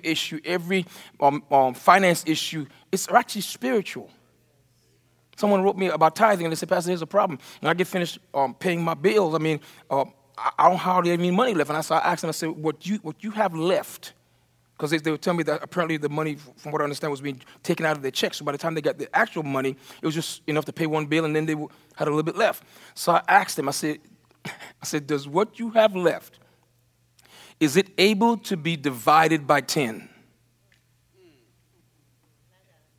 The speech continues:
And they said, "Well, yeah." I said, "Give God t-, ten percent of it." And in their mind, they said, "But it just seemed like it's a money thing." I said, "No, no, no, you see, you're monetizing it. But it's a spiritual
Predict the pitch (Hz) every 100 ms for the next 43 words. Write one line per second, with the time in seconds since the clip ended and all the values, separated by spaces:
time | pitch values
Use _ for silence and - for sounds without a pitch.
0 | 170 175 151 127 _ _ 156 143 156 156
1 | 196 - - _ _ _ _ _ - 131
2 | 143 147 143 139 - - - 143 135 127
3 | 123 120 101 _ _ _ _ _ _ _
4 | _ _ _ - 156 160 202 262 185 156
5 | 160 160 - - 165 - 196 180 - _
6 | _ _ 180 190 160 180 180 254 - 247
7 | 208 190 185 226 294 214 202 156 160 196
8 | 196 208 240 233 208 175 220 220 - 180
9 | 226 185 233 302 - 180 151 135 135 113
10 | - - - 131 120 _ _ _ _ _
11 | _ _ - 196 202 - 202 - 233 226
12 | 220